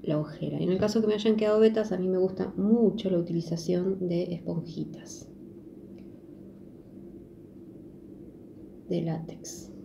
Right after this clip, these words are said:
Bien, vamos a poner un poquito más para la otra ojera. Del otro lado del ojo. Bien, recuerden, entonces, color peach para neutralizar ojeras amarronadas, profundas y oscuras.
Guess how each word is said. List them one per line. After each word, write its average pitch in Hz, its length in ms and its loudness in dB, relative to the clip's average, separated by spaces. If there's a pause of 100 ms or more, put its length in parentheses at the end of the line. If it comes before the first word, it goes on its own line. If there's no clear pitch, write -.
(260)
Bien, 160 300 -2 (140)
vamos 165 240 -4
a 170 60 2
poner 180 180 4
un 175 100 4
poquito 170 300 -4
más 196 260 0 (160)
para 165 160 -6
la 165 140 0
otra 175 240 0
ojera. 226 440 4 (3000)
Del 175 180 -2
otro 175 260 2
lado 170 320 2
del 165 180 4
ojo. 208 440 8 (1500)
Bien, 165 320 2
recuerden, 165 640 6
entonces, 170 500 2
color 170 360 4
peach - 400 4
para 175 180 2
neutralizar 170 760 4 (400)
ojeras 175 560 2
amarronadas, 180 640 4
profundas 226 580 4
y 175 40 0
oscuras. 294 640 4